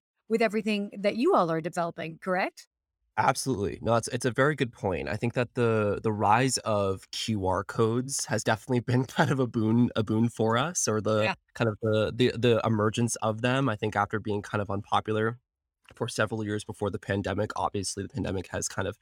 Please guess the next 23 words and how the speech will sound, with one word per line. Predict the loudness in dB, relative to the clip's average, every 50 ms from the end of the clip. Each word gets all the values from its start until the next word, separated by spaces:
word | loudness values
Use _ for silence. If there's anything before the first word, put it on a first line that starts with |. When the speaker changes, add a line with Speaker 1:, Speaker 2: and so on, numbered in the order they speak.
| _ _
Speaker 2:
spurred | -10 -8 -8 -2 0 0 0 0
the | 0 -2
need | -2 -2 -2 -2 -2 -4 -4 -6
to | -6 -4 -4
incorporate | -4 -4 -4 -4 -4 -4 -2 -4 -4 -4
more | -2 -4 -4
contactless, | -4 -2 -2 -2 -2 -2 -2 -2 -2 -2 -2 _ -4 -4 -4 -2 -4 -6 -8 -8 -10 _ _ _ _ -8
uh, | -6 -6
digital | -6 -6 -6 -4 -2 -2 -2
solutions | -4 -4 -4 -4 -4 -4 -4 -6 -8 -6
to | -6 -8
do | -6 -4 -6
everyday | -4 -4 -4 -4 -2 -2 -2 -4
things | -4 _ -4 -2 -2 -4 -6 -6 -4 -4
like | -4 -4 -4 -4
order | -6 -6 -6 -6
from | -6 -6 -6
a | -2
menu, | 0 2 2 4 4 4
like | 4 2 0 -2
you | -4 -6
said, | -4 -2 -2 -2 -2 -4 -6 -6
or | -6 -6 -6 -8